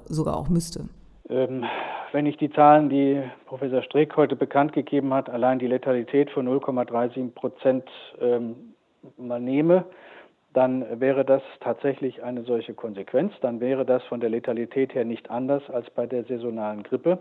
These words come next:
Speaker 2: Dann müsste man das entsprechend auch kommunizieren. Und dann würde sich dieses Virus im Lauf der nächsten Jahre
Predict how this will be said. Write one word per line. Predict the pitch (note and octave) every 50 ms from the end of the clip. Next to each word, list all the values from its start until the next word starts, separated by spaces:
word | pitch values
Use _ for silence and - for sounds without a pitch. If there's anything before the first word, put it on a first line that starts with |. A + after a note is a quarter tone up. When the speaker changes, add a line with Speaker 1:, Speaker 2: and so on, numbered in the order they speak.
| - - - - - - - _ _
Speaker 2:
Dann | - B2+ B2
müsste | C3 D3 D3 - - C#3
man | B2+ A#2+ A2+
das | A#2 A#2 -
entsprechend | C3+ A#2+ - - - B2+ A#2+ - B2 A2+ G#2
auch | A2 A2+ -
kommunizieren. | - - C3 B2 A#2 A2+ A2 G2 - - - B2 B2+ C3 E3+ G3+ G3 - - - - - - - - - _ _
Und | - B2 -
dann | B2+ B2+ B2
würde | C3+ C#3 C#3+ D3 D#3 D3
sich | F3 E3 -
dieses | - D#3 D#3 E3 D#3+ -
Virus | - C#3+ C#3 C#3+ D3+ D3 -
im | C#3 C3
Lauf | A#2+ C3 - -
der | - C3+
nächsten | B2 B2+ C3+ C3 - - - - B2+
Jahre | G#2+ A2 G#2 G#2+ A#2+ C#3 C#3 E3 F3+ E3+ -